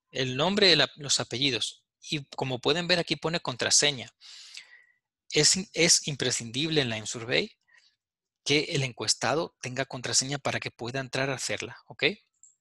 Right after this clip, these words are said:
En este momento solamente tengo a fulano Zutánez y no tiene contraseña, ¿ok?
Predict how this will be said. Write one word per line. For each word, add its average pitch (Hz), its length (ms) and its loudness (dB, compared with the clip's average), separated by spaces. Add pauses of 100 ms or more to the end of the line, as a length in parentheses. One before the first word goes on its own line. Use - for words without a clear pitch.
(1080)
En 131 120 -2
este 135 220 0
momento 151 320 -2
solamente 120 420 -4
tengo 135 240 -10
a 131 60 -10
fulano 107 360 -8
Zutánez 135 540 -2 (520)
y 147 120 -6
no 131 160 -10
tiene 110 240 -12
contraseña, 127 720 -6
¿ok? 139 200 -12